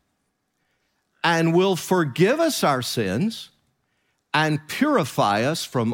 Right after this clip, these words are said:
all unrighteousness." Now, don't raise your hand again, but I wonder if you would vote a little differently, perhaps, after reading that.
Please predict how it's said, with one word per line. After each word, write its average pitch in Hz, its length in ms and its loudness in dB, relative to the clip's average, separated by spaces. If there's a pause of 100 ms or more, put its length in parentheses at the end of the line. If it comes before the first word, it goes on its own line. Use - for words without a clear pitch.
all 190 540 2
unrighteousness." 156 1040 -4 (760)
Now, 139 220 0 (1160)
don't 127 160 -2
raise 120 180 0
your 110 100 -2
hand 120 220 0
again, 92 380 -4 (840)
but 143 120 0
I - 20 2
wonder 226 460 0
if 151 160 -2
you 208 100 0
would 214 160 0
vote 175 480 -2
a 131 60 -2
little 160 340 2
differently, 123 600 -2
perhaps, 110 580 -2
after 131 380 -2
reading 120 720 0
that. 101 480 -4